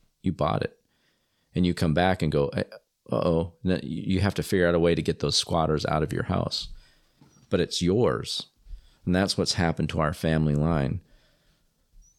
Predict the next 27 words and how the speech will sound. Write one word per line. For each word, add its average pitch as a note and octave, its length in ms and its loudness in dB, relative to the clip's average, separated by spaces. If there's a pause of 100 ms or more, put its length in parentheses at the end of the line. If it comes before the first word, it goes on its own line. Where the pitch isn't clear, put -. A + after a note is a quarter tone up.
(440)
There's G2 200 2
stuff - 340 0
that D2+ 200 0
we've D#2+ 200 0
been D#2 160 -2
called F#2+ 380 0
to D#2+ 360 -4 (840)
that - 200 -2
God D#2+ 300 0
keeps - 420 -2 (280)
opening D#2+ 560 0
up, D2+ 340 -2 (200)
and D2+ 180 0
we C#2+ 60 -4
keep - 340 -6
kicking - 400 -4
o-, - 180 -10 (240)
off - 300 -4 (540)
stu-, - 200 -6 (160)
you E2 100 -4
know, - 120 -2
squatters - 580 -4 (200)
and - 180 -2
taking E2 340 -2
over D#2+ 300 -2 (960)
stuff - 360 -4
that - 180 -6